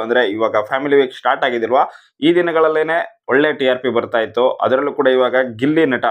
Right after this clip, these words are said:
ಸಖತ್ ಪಾಪ್ಯುಲಾರಿಟಿನ ಗೇನ್ ಮಾಡ್ಕೊಂಡಿರುವಂತಹ ಗಿಲ್ಲಿ ನಟ ಅವರ ಫ್ಯಾಮಿಲಿ Bigg Boss ಮನೆ ಒಳಗಡೆ ಬಂದಿರೋದ್ರಿಂದ ಹಂಡ್ರೆಡ್ ಪರ್ಸೆಂಟ್ ನನ್ಗನ್ನಿಸ್ತಾ ಇದೆ ನಿನ್ನೆ ಎಷ್ಟು ವ್ಯೂವರ್ಸ್ ಇದ್ರೋ ಅದಕ್ಕಿಂತ ಡಬಲ್ ಆಗುವಂತಹ ಚಾನ್ಸಸ್ ಇದ್ದೇ ಇದೆ ಅಂತ ನನ್ಗೆ ಅನಿಸಿಕೆ. ನೋಡೋಣ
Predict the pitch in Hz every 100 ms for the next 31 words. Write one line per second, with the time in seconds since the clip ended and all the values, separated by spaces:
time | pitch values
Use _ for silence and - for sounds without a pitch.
0 | - - - _ 170 165 - 135 143 131
1 | 131 127 120 127 127 120 123 120 120 113
2 | 123 127 107 127 151 143 131 127 123 120
3 | 123 120 120 110 104 123 123 117 113 107
4 | 110 101 107 113 110 107 110 127 - -
5 | _ _ - 151 196 185 180 127 123 110
6 | 117 143 147 143 - 131 151 - - _
7 | _ _ _ _ - 151 185 175 160 -
8 | 170 156 139 - 117 139 151 - 127 147
9 | 127 127 143 139 117 120 147 139 127 127
10 | 123 131 117 110 110 120 - - 110 101
11 | 113 147 123 120 113 131 123 110 104 -
12 | 110 127 139 - 131 - _ _ _ 127
13 | 143 131